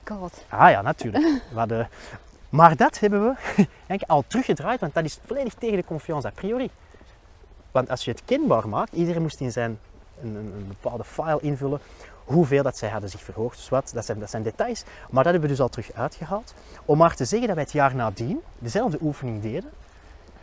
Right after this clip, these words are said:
Speaker 2: met een veel genuanceerder adviesproces, dat noemen we nu zo. Dus met de personen die eigenlijk rondom jou een ecosysteem vormen.
Speaker 1: Oké.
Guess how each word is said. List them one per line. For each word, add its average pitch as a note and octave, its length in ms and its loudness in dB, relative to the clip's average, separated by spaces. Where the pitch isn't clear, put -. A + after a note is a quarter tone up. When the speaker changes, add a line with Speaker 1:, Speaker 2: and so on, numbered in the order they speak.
Speaker 2:
met F3 280 2
een D#3+ 220 0
veel E3+ 460 -4
genuanceerder D3+ 600 -4
adviesproces, A#2 1200 -8
dat A#2+ 180 -12
noemen C#3+ 220 -8
we D3+ 60 -8
nu D3+ 100 -6
zo. D3+ 140 -8
Dus C3+ 160 -8
met - 260 -8
de - 80 -4
personen C#3+ 460 -4
die A#2 140 -10
eigenlijk D3+ 420 -6
rondom D3 500 0
jou C3+ 260 -2
een A#2+ 120 -8
ecosysteem A2 840 -6
vormen. G2 440 -6
Speaker 1:
Oké. F#3+ 320 -14